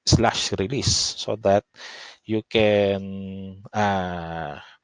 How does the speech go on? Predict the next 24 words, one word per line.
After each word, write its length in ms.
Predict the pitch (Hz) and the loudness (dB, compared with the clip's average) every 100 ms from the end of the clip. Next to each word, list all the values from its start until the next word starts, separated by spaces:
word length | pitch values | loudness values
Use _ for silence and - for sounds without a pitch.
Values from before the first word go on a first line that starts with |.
| _ - - - _ - | _ -20 -20 -20 _ 0
renew 420 | - 113 104 135 117 - _ _ _ _ _ _ _ | 2 2 0 0 0 -6 _ _ _ _ _ _ _
your, 560 | 104 120 120 117 117 120 _ - _ _ - _ _ - - _ _ - | 0 4 6 4 2 -2 _ -20 _ _ -20 _ _ -20 -20 _ _ 0
uh, 340 | 101 98 92 | 0 2 -2
new 320 | 95 120 131 | -4 -2 -2
I 180 | - 117 110 | 0 -2 0
P 60 | |
address 340 | 110 90 90 - | -2 0 -2 -2
from 320 | - 127 127 | 0 0 0
the 220 | 90 92 | -4 -4
server. 500 | - - 76 78 69 82 - - _ - | -4 -4 -4 -8 -8 -2 -2 -2 _ -20
Okay. 180 | - 98 _ _ _ _ _ _ _ _ _ _ _ _ _ _ _ _ _ _ _ _ _ _ _ _ _ _ _ _ _ _ _ _ _ _ _ - | -20 -20 _ _ _ _ _ _ _ _ _ _ _ _ _ _ _ _ _ _ _ _ _ _ _ _ _ _ _ _ _ _ _ _ _ _ _ -10
Oh, 100 | 87 | -8
yeah, 220 | 76 78 | -8 -8
the 80 | 98 | -2
other 220 | 127 139 | 2 4
one, 160 | 80 - _ _ _ - _ | 2 -4 _ _ _ -20 _
I 140 | 113 117 | 0 0
P 100 | - | 0
config 420 | 127 127 135 131 | -2 0 -4 0
slash 520 | - 113 107 - - | 4 4 2 -2 -6
display 480 | - - - 107 101 | -6 -6 2 2 4
D 160 | 101 | 2
N 100 | 82 | -2
S. 420 | 78 - - - | -2 -2 -2 -6